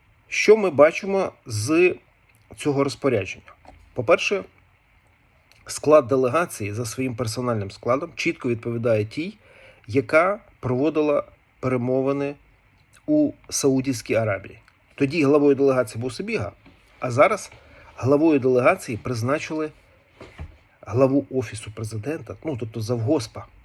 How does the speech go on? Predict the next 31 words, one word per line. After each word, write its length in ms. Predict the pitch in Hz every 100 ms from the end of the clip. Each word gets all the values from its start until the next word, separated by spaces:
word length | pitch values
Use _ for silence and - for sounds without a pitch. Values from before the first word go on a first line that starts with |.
| _ -
Єрмака. 680 | 110 139 139 143 - 101 - _ -
Людину, 400 | - 147 202 190
яка 240 | 123 123 131
взагалі 420 | 131 135 160 175
не 100 | 123
має 240 | 120 107
за 320 | 104 110 98 -
Конституцією 580 | 123 117 160 170 123
будь-яких 340 | 123 127 131 117
повноважень, 560 | 135 131 135 110 - - _
якому 540 | 147 - 147 170 196 - - - -
будуть 320 | - 143 190 -
підпорядковуватися 1080 | 143 - 147 123 147 208 185 123 113 123
фактично 760 | 107 113 - 170 - - 120 - - - _ _ - -
два 260 | 110 147
міністри: 540 | 151 156 151 - - - -
міністр 280 | 131 117
оборони 440 | 120 117 127 185 -
і 40 |
міністр 320 | 127 131 -
закордонних 540 | 110 117 127 123 117 110
справ, 300 | - 151 196
які 380 | 123 113 160 - - - -
мають 460 | 139 165 196 160 127
мандат 420 | 139 127 143 135
від 140 | 143
народу 400 | 147 180 208 113
через 400 | 107 143 143 147
Верховну 480 | 139 143 156 139 156
Раду 260 | 151 143 143
України. 440 | 139 156 107